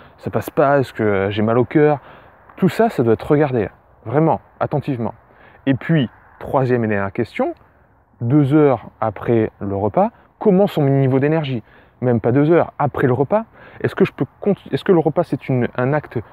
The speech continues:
presque transparent dans ma journée qui n'induit pas, euh, forcément que je fasse une sieste après ou que ça me casse,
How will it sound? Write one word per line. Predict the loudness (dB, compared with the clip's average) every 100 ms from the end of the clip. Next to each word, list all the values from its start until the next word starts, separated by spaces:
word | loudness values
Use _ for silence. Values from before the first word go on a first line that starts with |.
| -20 -12
presque | -8 -6 -6
transparent | -4 -4 -2 -2 0 2
dans |
ma | 2 2
journée | 2 2 0 -4 -12 _ _ _ _ _
qui | -6 -2
n'induit | 0 -2 -2 -2 0 0
pas, | 2 2 2 -4 -14
euh, | -10
forcément | -6 -2 0 0 0
que | -2
je |
fasse | -6 -6
une | -6
sieste | -2 -2 -2
après | -4 0 2 2
ou | -2
que | -4
ça | -4
me | -4
casse, | -4 -8